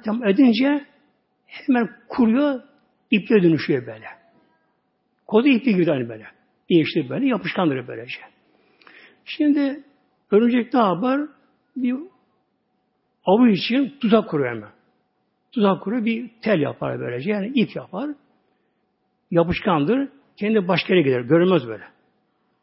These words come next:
O kurduğu tuzağa, ipe bir sinek, arı, böcek, böcek bir şeye konduğu anda yapışır. O çırpınır, çırpınır, kurtulamaz ama böyle.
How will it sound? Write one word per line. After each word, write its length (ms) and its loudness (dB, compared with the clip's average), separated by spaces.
O 580 0
kurduğu 520 0
tuzağa, 560 0
ipe 460 0
bir 280 0
sinek, 500 0
arı, 580 2
böcek, 540 2
böcek 300 2
bir 60 2
şeye 240 -2
konduğu 520 4
anda 220 2
yapışır. 520 2
O 120 2
çırpınır, 560 2
çırpınır, 260 -2
kurtulamaz 400 2
ama 180 -4
böyle. 200 -16